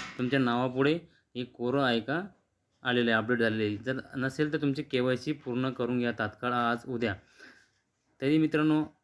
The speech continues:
असेच नवीन नवीन व्हिडिओसाठी आपल्या चॅनलला सबस्क्राईब करून ठेवा. तुम्हाला जर व्हिडिओ आवडला असेल, तर चॅनलला लाईक करा, चॅनलला सबस्क्राईब करून ठेवा आणि बेल नोटिफिकेशनला क्लिक करून ठेवा, जेणेकरून आपला व्हिडिओ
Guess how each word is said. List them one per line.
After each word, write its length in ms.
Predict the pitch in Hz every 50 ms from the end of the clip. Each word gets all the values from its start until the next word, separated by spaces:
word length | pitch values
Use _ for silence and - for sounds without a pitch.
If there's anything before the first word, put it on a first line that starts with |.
| _ -
असेच 360 | 139 139 - 160 160 156 147
नवीन 220 | 151 147 147 147
नवीन 120 | 147 147 147
व्हिडिओसाठी 520 | 135 127 131 127 127 127 123 131 131 135
आपल्या 360 | - 123 120 113 117 127 123
चॅनलला 320 | 123 127 123 127 131 131 127
सबस्क्राईब 460 | - 120 110 101 - - 123 127 120 - -
करून 160 | 127 131 123
ठेवा. 220 | 127 123 123 131 135 - - - - - - _ - - _ -
तुम्हाला 260 | 131 135 139 147 143
जर 140 | 139 151 151
व्हिडिओ 260 | 143 123 117 131 135
आवडला 340 | 127 120 120 123 123 127 127
असेल, 220 | 127 123 127 120
तर 80 | 131 135 131 - _ _ _ _ _ _ _ _ -
चॅनलला 260 | 120 120 127 131 127
लाईक 340 | 120 117 123 139 135 - -
करा, 220 | 135 131 135 139 151 - _ _ _ _ _ _ _ -
चॅनलला 220 | 131 131 131 135
सबस्क्राईब 340 | 127 117 107 - - 139 131
करून 200 | 135 135 131 123
ठेवा 260 | 127 123 127 135 151 -
आणि 140 | - 127 123
बेल 140 | 120 135 135
नोटिफिकेशनला 600 | 139 135 123 113 113 113 113 113 110 117 120 123
क्लिक 320 | 120 - - 123 117 - -
करून 180 | 113 113 110
ठेवा, 120 | 107 120 120
जेणेकरून 420 | 117 120 113 113 107 117 117 120
आपला 280 | 120 113 104 107 123 117
व्हिडिओ 260 | 110 107 113 131 151